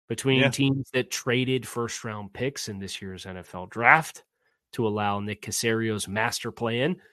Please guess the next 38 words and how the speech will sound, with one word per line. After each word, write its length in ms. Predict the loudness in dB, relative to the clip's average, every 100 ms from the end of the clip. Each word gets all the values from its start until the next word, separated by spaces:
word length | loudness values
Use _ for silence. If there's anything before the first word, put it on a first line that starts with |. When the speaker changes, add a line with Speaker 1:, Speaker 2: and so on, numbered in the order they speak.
| _ _ _ _
Speaker 1:
to 60 | -4
come 260 | 0 0 0 -6
to 100 | 0
life, 560 | 6 8 8 4 -14 -20 _ _ _
right? 260 | -8 -8 -6
The, 140 | -10 -10
the 80 | -8
Cardinals 380 | 0 2 2 -2
trade 320 | 2 2 2
down, 440 | 6 8 8 4 -4 _ _ _ _ _ _ _ _ -14
end 140 | -10
up 100 | -8
picking 440 | -6 -6 -6 -8 -10
Paris 320 | -4 -2 0 2
Johnson. 440 | 6 6 4 0
They 120 | -2
trade 320 | -4 -8 -6
back 260 | -2 -2 6
up 220 | 6 6 -20 _ _ _ _ _ -20
twelve 400 | -6 -4 -2 -6 -8
to 100 | 4
six, 560 | 10 10 8 -8 -6
and, 260 | -10 -12 -16 _ _ _ _ _ _ _ -18
uh, 220 | -14 -14 -14
but 120 | -8
they 100 | -4
moved 240 | -4 4
out 160 | 8 8
of 60 |
that 180 | 6 2
three 200 | 0 0
spot 360 | 0 6 6 6
so 100 | 2
Houston 360 | -2 -4 -4 -6
could 120 | -6
land 200 | -6 -6
Will 240 | -6 0
Anderson. 640 | 6 8 8 4 2 2